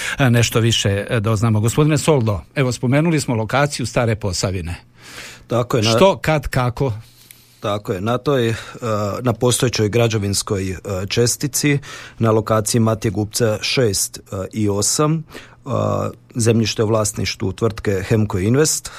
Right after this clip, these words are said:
Speaker 2: u kojoj sam suvlasnik, i, e, na toj lokaciji, e, kreće gradnja višestambeno-poslovne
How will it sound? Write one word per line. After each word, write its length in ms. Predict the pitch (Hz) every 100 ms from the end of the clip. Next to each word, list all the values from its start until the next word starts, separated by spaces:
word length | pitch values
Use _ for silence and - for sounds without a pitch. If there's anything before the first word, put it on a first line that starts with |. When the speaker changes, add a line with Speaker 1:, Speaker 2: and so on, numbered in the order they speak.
| - -
Speaker 2:
u 60 | -
kojoj 160 | 110
sam 360 | 92 104 98 92
suvlasnik, 760 | - - 127 156 - 165 - - - - - - - -
i, 220 | - 135 156
e, 80 | 135 - - - 110 110 107
na 120 | 113
toj 140 | 123 143
lokaciji, 640 | 113 110 113 - 135 120
e, 60 | 113 - - 113 104
kreće 640 | 101 123 117 - 113 101 90
gradnja 580 | 113 110 110 135 131 123 135
višestambeno-poslovne 1400 | 117 113 104 117 120 117 107 101 120 110 120 110 98 90